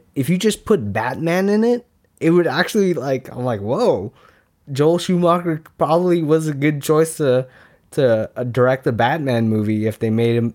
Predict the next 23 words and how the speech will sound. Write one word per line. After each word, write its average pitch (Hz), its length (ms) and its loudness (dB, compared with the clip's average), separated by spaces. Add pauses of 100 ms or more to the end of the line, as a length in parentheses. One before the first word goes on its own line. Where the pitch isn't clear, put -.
made 123 280 2
it 135 140 -2
the 127 80 0
way 120 220 4
he 123 160 -2
wanted 117 360 0
to, 107 340 -4
you 113 140 -4
know? 107 240 -2 (560)
Uh, 104 340 2 (640)
but 131 720 0 (360)
we 117 80 -6
got, 101 240 -10
it 226 120 -6
was, 427 140 -2 (120)
it's - 120 -4
an 262 80 4
interesting 190 460 2
movie, 160 440 2 (220)
Eight 135 160 0
Millimeter. 135 720 0 (260)
He's 123 280 -2
a 110 340 2